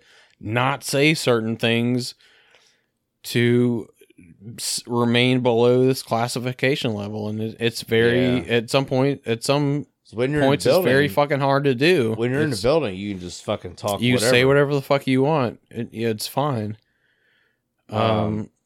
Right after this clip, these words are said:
Speaker 1: so
Speaker 2: I, I
Speaker 1: it, it, in, in March of twenty twenty,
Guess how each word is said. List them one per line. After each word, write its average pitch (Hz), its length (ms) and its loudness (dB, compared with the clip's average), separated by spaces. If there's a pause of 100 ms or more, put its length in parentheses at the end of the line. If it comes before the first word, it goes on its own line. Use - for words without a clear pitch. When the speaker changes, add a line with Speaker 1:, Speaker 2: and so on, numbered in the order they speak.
(140)
Speaker 1:
so 120 560 0
Speaker 2:
I, 120 180 -8 (220)
I - 80 -14 (200)
Speaker 1:
it, - 20 -12
it, 120 240 -6 (200)
in, 123 360 -2
in 120 520 0
March 117 420 0
of 127 100 -4
twenty 135 260 -2
twenty, 110 560 -4